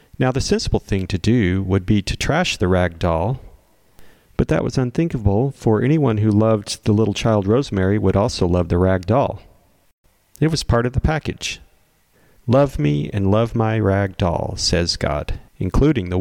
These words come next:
one that you see in the mirror. This is the first and greatest commandment." In First John four eight, we read that God himself is love. "The one who does not love does not know God, for God is love."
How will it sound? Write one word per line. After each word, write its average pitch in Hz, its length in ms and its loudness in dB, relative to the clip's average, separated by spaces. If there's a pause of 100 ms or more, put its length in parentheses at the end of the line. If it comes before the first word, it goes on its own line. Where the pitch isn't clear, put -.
(120)
one 95 120 0
that 95 100 -4
you 95 140 -4
see 113 260 0
in 90 200 -2
the 87 60 0
mirror. 98 520 0
This 104 240 0
is 87 100 -4
the 82 100 -2
first - 460 -2
and 82 100 -6
greatest 87 640 -2
commandment." 82 720 -6 (920)
In 104 120 -2
First - 320 -2
John 110 360 -2
four 113 320 0
eight, 98 520 -4
we 104 160 2
read 98 400 0
that 92 260 -2
God 110 320 0
himself 127 580 -4
is - 160 -2
love. 85 520 -2 (960)
"The 104 80 2
one 131 240 2
who 147 100 2
does 110 220 0
not 113 220 -2
love 113 600 0
does 101 220 -2
not 123 180 -4
know 117 160 0
God, 110 460 -2
for 104 180 0
God 101 460 -2
is 104 200 -2
love." 135 460 -2